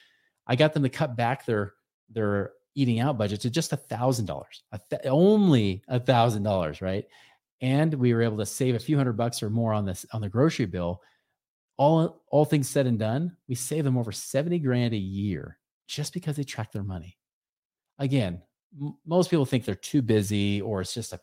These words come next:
pain in the butt to do. It's not the sexy part. It's not like the investing. The truth is, it means everything. Uh, 'cause we just had a client recently that came in. They have more than enough money to invest and get themselves out of the rat race this year. But as we analyze the income and expenses, so when we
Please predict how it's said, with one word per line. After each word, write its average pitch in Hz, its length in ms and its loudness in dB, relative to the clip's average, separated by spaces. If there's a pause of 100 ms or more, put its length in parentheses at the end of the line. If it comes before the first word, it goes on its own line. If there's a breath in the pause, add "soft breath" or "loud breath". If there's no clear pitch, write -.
pain 113 220 -6
in 92 80 -6
the 87 60 -8
butt 98 260 -6
to 98 60 -14
do. 101 200 -4
It's - 160 -6
not 131 180 0
the 110 60 -6
sexy - 400 -6
part. 92 220 -6
It's - 80 -8
not 139 100 -2
like 113 140 -4
the 104 60 -6
investing. 92 520 -4 (640)
The - 60 -20
truth 226 300 4
is, 98 280 -2
it 120 160 0
means 101 240 2
everything. 92 420 -4 (580)
Uh, 87 120 -4
'cause 110 160 0
we 160 100 8
just 147 140 0
had 123 100 4
a 113 40 0
client 123 300 4
recently 139 380 2
that 92 100 -2
came 95 280 -2
in. 87 200 -4 (460 soft breath)
They 143 460 2 (240)
have 113 340 0
more 147 320 4
than 123 120 2
enough 107 180 -4
money 95 240 -4
to - 160 -6
invest 110 580 -2
and 117 80 -2
get 113 80 0
themselves 113 320 -2
out 104 40 -2
of 101 40 -2
the 101 80 -2
rat 98 220 -2
race 101 280 -6 (200)
this 101 240 -8
year. 123 340 -2 (460)
But 104 80 -4
as 107 120 -2
we 131 180 2
analyze 135 520 2
the 123 100 2
income 120 240 2
and 113 60 2
expenses, 113 400 -4
so - 200 -6
when 123 120 2
we 123 280 0